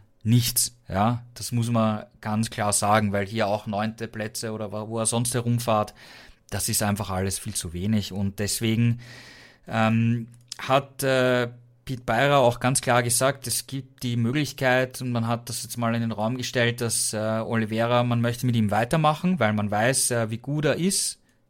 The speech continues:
prinzipiell. Er bringt halt in, insgesamt halt nicht regelmäßig auf, auf den Punkt oder einfach viel zu selten, dass man ihm eventuell dem, dem einen Platz im Tech drei Team nächstes Jahr, äh, anbietet, dass er einfach wieder zurückgestuft wird in das Satellitenteam.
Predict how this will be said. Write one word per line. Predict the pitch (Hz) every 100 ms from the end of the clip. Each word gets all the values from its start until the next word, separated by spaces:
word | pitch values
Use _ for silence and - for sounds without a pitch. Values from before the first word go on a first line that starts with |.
| _
prinzipiell. | 123 127 - 120 127 175
Er | 151 110
bringt | - 127 123 135
halt | -
in, | 139 -
insgesamt | 135 139 139 135 131 123
halt | 123 - -
nicht | 143 139 -
regelmäßig | 127 131 127 127 123 123
auf, | 120 -
auf | 113 117
den | 123
Punkt | 120 175 175
oder | 117
einfach | 117 117
viel | - 135
zu | 120
selten, | 117 107 - 160 - - - - - - - _
dass | 123 131
man | 135
ihm | 139 143
eventuell | 117 131 139 139 123 127 131
dem, | 127 127 127
dem | 120 120 120
einen | 117 117 120
Platz | 113 117 -
im | 120 113
Tech | 104
drei | - 123 135
Team | 120 101 104
nächstes | 98 98 -
Jahr, | 101 98 98 -
äh, | 110 104 107
anbietet, | 110 107 123 131 -
dass | 104
er | 107
einfach | 107 113
wieder | 120 117 120
zurückgestuft | - 127 127 - 131 123 127
wird | 131
in | 127 120
das | 113 - - -
Satellitenteam. | - 120 139 143 139 160 160